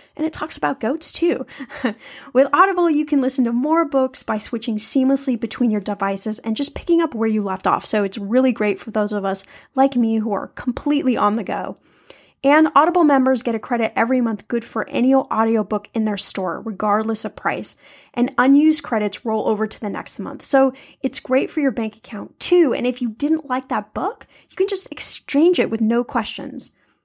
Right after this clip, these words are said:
But don't take my word for it. Check out Audible yourself and join me on my two book a month quest. Audible is offering Millennial Money listeners a free audiobook with a thirty-day free trial membership. Just go to audible dot com slash my money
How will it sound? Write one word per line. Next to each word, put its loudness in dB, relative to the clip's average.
But -4
don't 2
take -8
my 0
word -2
for -8
it. -16
Check -4
out 0
Audible 0
yourself -4
and -4
join 0
me 0
on -4
my -4
two 4
book -2
a -2
month -6
quest. -8
Audible 4
is 0
offering 0
Millennial 0
Money 0
listeners -4
a -8
free 0
audiobook 0
with -6
a -6
thirty-day 2
free -4
trial -2
membership. -8
Just -4
go 0
to 2
audible 4
dot 0
com 0
slash 0
my -2
money -4